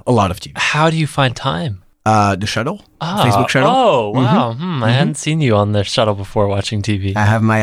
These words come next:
Speaker 1: iPad Pro with me every morning and every night,
Speaker 2: Uh-huh.
Speaker 1: and I'm watching some T V or
Speaker 2: Uh-huh.
Speaker 1: listening some, to some podcasts.
Speaker 2: A little more context. Um,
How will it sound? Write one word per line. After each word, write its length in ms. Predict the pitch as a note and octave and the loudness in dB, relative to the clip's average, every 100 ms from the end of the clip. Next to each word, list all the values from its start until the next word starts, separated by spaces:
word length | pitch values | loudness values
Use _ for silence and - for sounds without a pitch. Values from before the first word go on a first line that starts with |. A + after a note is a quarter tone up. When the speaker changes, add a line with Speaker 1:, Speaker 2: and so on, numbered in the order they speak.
| G#2 | 0
Speaker 1:
iPad 240 | G#2 G#2 | 0 -2
Pro 180 | - A#2 | 0 -2
with 180 | G#2+ G#2+ | 0 0
me 160 | A2+ A2 | 0 0
every 260 | A2 A2 | 0 0
morning 300 | A2 A2 A2+ | 0 0 0
and 80 | A#2+ | 0
every 140 | A#2 A#2 | -2 0
night, 200 | A2 A2+ | 2 2
Speaker 2:
Uh-huh. 200 | G2 G2+ | 2 0
Speaker 1:
and 60 | G#2 | 0
I'm 100 | G#2 | -2
watching 260 | G2+ A2 | -2 -4
some 140 | G#2+ G2+ | -4 -6
T 140 | A2+ | -4
V 160 | G#2+ A#2 - | -6 -8 -6
or 100 | G2+ | 0
Speaker 2:
Uh-huh. 140 | G2+ G2+ | 2 2
Speaker 1:
listening 220 | A2+ G#2+ | -2 -6
some, 80 | G#2 | -6
to 100 | G2 | -8
some 160 | - G2+ | -8 -6
podcasts. 580 | G#2 G2+ A2 C3 - - _ - _ - | -6 -6 -6 -6 -10 -20 _ -20 _ -2
Speaker 2:
A 60 | |
little 180 | A#2 A2+ | 0 2
more 120 | G#2 | -2
context. 560 | - G2 G2+ C3 - - - | -2 -4 -2 -4 -6 -12 -2
Um, 600 | A2 G#2 G2+ G2 G2 | 2 2 2 2 -2